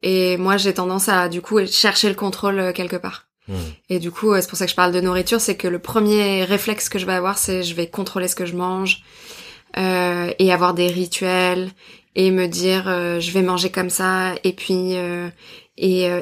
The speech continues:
Speaker 1: éviter de manger, euh, d'une autre façon. Euh, donc beaucoup de contrôle là-dessus,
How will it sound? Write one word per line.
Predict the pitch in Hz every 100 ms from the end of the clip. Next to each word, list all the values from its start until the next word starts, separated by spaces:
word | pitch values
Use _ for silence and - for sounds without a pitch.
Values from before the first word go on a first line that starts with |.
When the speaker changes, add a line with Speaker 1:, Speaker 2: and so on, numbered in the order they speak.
| 196
Speaker 1:
éviter | 185 180 185
de |
manger, | 180 175 190 185
euh, | 175 175
d'une | 175 185
autre | 175 -
façon. | 185 - 190 190 190 190 190 - - - - _ _
Euh, | 190 185 180 180
donc | 185 175
beaucoup | 196
de | 214
contrôle | 208 196 208
là-dessus, | 202 190 - 214 247